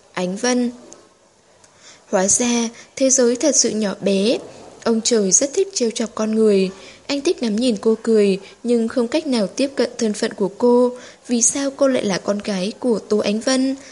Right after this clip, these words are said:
lại là cô ba nhà họ Hòa? Vì lẽ đó,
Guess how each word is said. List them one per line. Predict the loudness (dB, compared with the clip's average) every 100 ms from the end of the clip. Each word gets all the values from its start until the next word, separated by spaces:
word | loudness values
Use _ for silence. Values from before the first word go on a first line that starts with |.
| -18 -6
lại | -4 -2 -2
là | -4 0
cô | 0 0
ba | -2 -2
nhà | -2 -2
họ | -2
Hòa? | -2 0 0 -2 -4 -10 -20 -20 -20 -20 _ _ _ _ -8
Vì | -2 0
lẽ | 0 -2 -2
đó, | -2 -2 -4